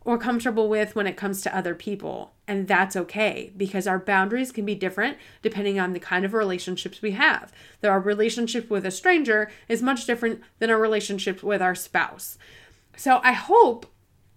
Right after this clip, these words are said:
that gives you some idea of what boundaries are, um, what is and is not acceptable, which is pretty much up to you to decide,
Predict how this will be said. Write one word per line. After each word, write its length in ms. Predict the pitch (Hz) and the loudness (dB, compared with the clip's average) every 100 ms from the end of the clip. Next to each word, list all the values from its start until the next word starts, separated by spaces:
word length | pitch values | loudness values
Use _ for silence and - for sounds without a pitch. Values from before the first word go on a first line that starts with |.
| _ _ _ | _ _ _
that 200 | 262 254 | -2 -2
gives 240 | 262 285 233 | 0 0 2
you 280 | 262 269 | 2 2
some 220 | 240 247 - | 0 -4 -6
idea 340 | 226 254 277 | -8 -4 0
of 220 | 262 214 - | 0 -2 -6
what 220 | 311 311 | -6 -2
boundaries 480 | 311 311 269 240 - | 0 0 2 -4 -4
are, 400 | 190 202 208 220 - - - _ - | -4 0 0 -2 -8 -20 -20 _ -6
um, 460 | 202 196 202 180 _ _ _ _ _ _ _ _ - | -4 -2 -4 -8 _ _ _ _ _ _ _ _ -10
what 440 | 220 233 285 269 | -2 2 2 2
is 240 | 240 254 233 | 0 0 0
and 100 | 214 | 2
is 180 | 233 | 2
not 140 | 240 233 | 2 2
acceptable, 920 | 196 - 202 196 226 226 220 226 226 _ _ _ - | 0 -2 -4 0 0 2 2 0 -8 _ _ _ -6
which 240 | 202 226 | 0 2
is 120 | 226 - | 0 -6
pretty 260 | 247 247 | -4 -2
much 280 | 240 233 - | 0 -2 -2
up 140 | 208 196 | -8 -8
to 120 | 208 | -8
you 260 | 180 196 214 | -6 -4 -2
to 100 | 202 | -4
decide, 720 | 196 196 208 208 202 202 | -6 -4 -2 0 0 -4